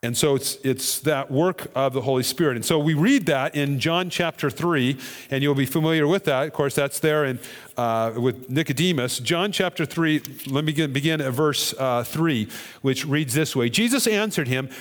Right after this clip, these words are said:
"Truly, truly, I say to you, unless one is born again, he cannot see the kingdom of God." And Nicodemus said to him, "How can a man be born when he is old? Can he enter a second time into his mother's womb and be born?"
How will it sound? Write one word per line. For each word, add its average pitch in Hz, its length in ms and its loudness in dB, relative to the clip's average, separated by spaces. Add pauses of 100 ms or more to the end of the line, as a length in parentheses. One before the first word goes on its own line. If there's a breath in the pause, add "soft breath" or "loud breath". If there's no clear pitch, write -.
"Truly, 294 400 4
truly, 247 400 2
I 165 120 2
say 233 280 2
to - 140 0
you, 147 120 4
unless 165 320 0
one 185 280 2
is 220 120 2
born 180 280 2
again, 143 240 0
he 135 120 -2
cannot 185 580 0
see 170 220 4
the 160 120 2
kingdom 139 340 0
of 139 80 0
God." 175 380 0 (720 loud breath)
And 113 160 -4
Nicodemus 196 760 2
said 254 260 4
to 175 60 -4
him, 127 320 -2 (380 loud breath)
"How 226 180 4
can 269 160 0
a 262 60 2
man 165 280 0
be 180 100 2
born 160 420 2
when 139 100 0
he 127 120 2
is 123 140 2
old? 120 420 0 (200 loud breath)
Can 143 240 0
he 208 160 2
enter 190 260 2
a 214 60 4
second 180 360 0
time 139 240 0
into 147 220 0
his 139 140 2
mother's 131 360 2
womb 127 240 2
and 139 120 0
be 143 100 0
born?" 143 540 2